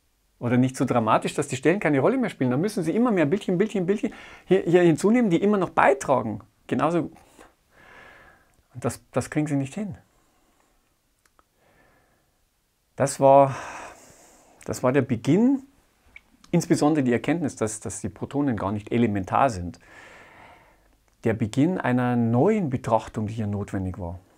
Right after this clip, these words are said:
Die Quantenchromodynamik, zu der wir ein eigenes Video machen werden.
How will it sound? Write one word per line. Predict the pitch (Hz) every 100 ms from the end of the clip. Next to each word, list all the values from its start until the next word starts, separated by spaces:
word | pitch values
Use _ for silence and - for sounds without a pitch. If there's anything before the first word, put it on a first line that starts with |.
| _ _ _ _ _ _ _ _
Die | 110
Quantenchromodynamik, | - - 123 160 143 127 - 127 123 156 127 104 110 98 80 64 57 - - _ _ _ _ _ _ _ _ _ _ _ _ _ _ _ _ _ _ _ -
zu | 104
der | 104 104
wir | 117 110 101 _ _ _ _ _ _ _ _ _ _ 113
ein | 104 98
eigenes | 120 147 120 92 90 -
Video | 101 92 87 78 _ _ _ -
machen | 85 - 92 71
werden. | 73